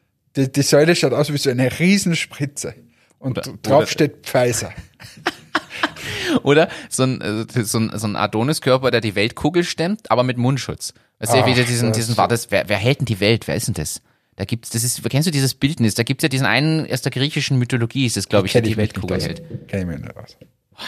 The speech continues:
Speaker 2: jetzt, jetzt ge-, gefährliche Halbwissen hier
Speaker 1: Na,
Speaker 2: wieder.
Speaker 1: bitte hör auf jetzt. Aber jedenfalls, wir wären hier für Party zu machen. Also wir sind bereit, Martin und ich sind bereit, dass wir Party machen und ich glaube, ganz viele da draußen auch.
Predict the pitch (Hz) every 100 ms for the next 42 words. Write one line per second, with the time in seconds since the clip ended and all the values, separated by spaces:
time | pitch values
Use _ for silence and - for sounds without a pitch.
0 | - 87 - - 92 - - - 101 98
1 | 107 - - 120 120 110 101 110 101 -
2 | 95 135 160 165 165 147 131 123 107 -
3 | 104 - 170 196 - - 147 190 208 180
4 | - - - - 139 175 226 127 135 185
5 | 196 147 151 202 - 175 - 127 - 101
6 | 92 _ _ - 98 82 - - 117 139
7 | 143 180 190 190 165 131 104 - - -
8 | _ _ _ _ _ 135 147 156 143 151
9 | 185 - 156 135 117 165 175 - 123 104
10 | - 175 185 - 151 135 - 107 139 101
11 | 135 - 120 120 117 - - - 113